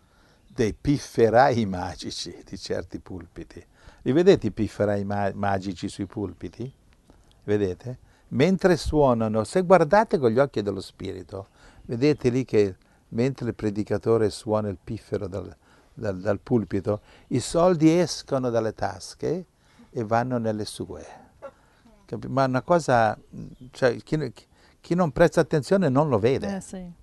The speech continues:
Speaker 1: Ma se guardi bene il suono delle prediche, belle prediche, orecchie accarezzate, e piano piano, e, cioè, cioè,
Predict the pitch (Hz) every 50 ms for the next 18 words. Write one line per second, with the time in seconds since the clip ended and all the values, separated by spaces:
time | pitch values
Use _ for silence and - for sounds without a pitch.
0 | _ _ _ _ _ _ - - 117 110 - 131 127 120 165 185 196 175 151 151
1 | 139 123 147 135 113 95 82 82 87 90 - - _ _ _ _ _ _ _ _
2 | _ _ _ _ _ _ _ _ _ _ - 113 101 - - - - 127 127 127
3 | 127 123 117 113 107 110 110 - - 95 98 104 107 104 101 101 98 98 95 92
4 | 101 101 98 95 95 95 95 95 101 104 101 110 110 110 107 110 - - 107 110
5 | 113 131 135 127 127 127 127 127 123 123 120 - - 127 123 123 123 123 123 120
6 | 120 120 117 117 113 113 113 120 113 _ _ _ _ _ _ _ _ _ _ _
7 | _ - - 110 113 117 127 135 131 - - - 135 127 120 - - - 123 123
8 | 123 117 - - - - 113 117 127 135 135 135 135 123 - - 127 120 117 113
9 | 107 104 98 95 - - - - - - - - _ _ _ _ - - 139 143
10 | 147 151 - _ _ _ _ - - 110 107 110 123 139 139 - - 139 135 139
11 | 139 135 135 135 135 131 131 131 135 151 - - 135 117 101 - - - - 113
12 | 113 110 104 98 - _ _ _ - _ _ _ _ _ _ _ _ _ _ -
13 | - 101 98 92